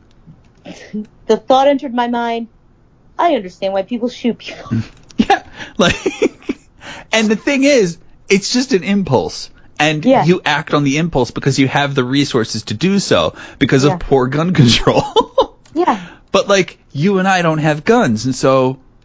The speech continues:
Speaker 1: I know.
Speaker 2: we start to weigh our situation. It's like, what am I gonna do? Go out and punch the guy and get the shit kicked out of me? No, I'm just gonna sit here and deal with it. Maybe I'll call the front desk that doesn't exist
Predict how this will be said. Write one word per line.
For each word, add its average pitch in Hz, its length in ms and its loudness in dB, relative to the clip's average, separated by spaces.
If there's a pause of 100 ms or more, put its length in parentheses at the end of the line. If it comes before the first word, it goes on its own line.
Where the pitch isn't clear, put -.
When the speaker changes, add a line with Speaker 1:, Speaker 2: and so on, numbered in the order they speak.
(160)
Speaker 1:
I 240 100 -2
know. 147 240 0
Speaker 2:
we 202 120 4
start 196 240 0
to 190 80 4
weigh 175 180 2
our 170 80 2
situation. 175 560 0
It's 151 100 -4
like, 151 180 0
what 160 120 2
am 165 80 2
I 147 60 4
gonna 135 180 4
do? 127 160 0
Go 113 200 2
out 113 100 0
and 95 100 -10
punch 113 240 -2
the 139 60 -2
guy 135 140 2
and 131 100 0
get 123 120 -4
the - 80 -8
shit - 240 -2
kicked 147 220 -6
out 156 160 2
of 156 60 -2
me? 175 200 0 (240)
No, 277 300 2 (140)
I'm 156 160 2
just 202 140 -2
gonna 202 160 2
sit 165 200 2
here 180 200 2
and 175 120 2
deal 214 200 2
with 135 160 4
it. 104 180 0
Maybe 180 300 4
I'll 165 100 2
call 170 200 2
the 165 60 -4
front 175 300 -2
desk 214 240 0
that 113 140 0
doesn't 135 280 2
exist 143 460 0